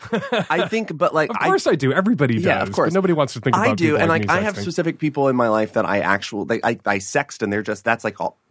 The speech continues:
Speaker 2: pretty much the relationship I have with them, right?
Speaker 1: Mm-hmm.
Speaker 2: You know, like, my parents and people. Like, <laughs> no, but, like, <laughs>
Speaker 1: Your fourth grade
Speaker 2: my
Speaker 1: teacher,
Speaker 2: agent.
Speaker 1: your Boy Scout
Speaker 2: <laughs>
Speaker 1: coach.
Speaker 2: Yeah. No, but, like, um,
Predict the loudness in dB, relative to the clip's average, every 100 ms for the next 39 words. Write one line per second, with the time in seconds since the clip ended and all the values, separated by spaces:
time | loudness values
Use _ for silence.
0 | -6 0 2 2 2 -2 -10 -4 -2 0
1 | 0 -2 -6 -8 -8 -6 -8 -6 -8 -8
2 | -4 4 6 6 4 0 0 2 0 0
3 | 0 2 2 2 -2 -4 -4 -2 -2 -2
4 | 0 0 0 0 0 0 -2 -2 -4 0
5 | 0 2 2 2 2 2 0 0 0 0
6 | 0 2 2 2 2 0 2 0 2 2
7 | 2 2 2 4 2 0 0 0 2 4
8 | 4 2 2 2 2 2 2 2 2 2
9 | 0 -4 -6 -6 -4 0 2 4 4 2
10 | 2 2 4 2 -4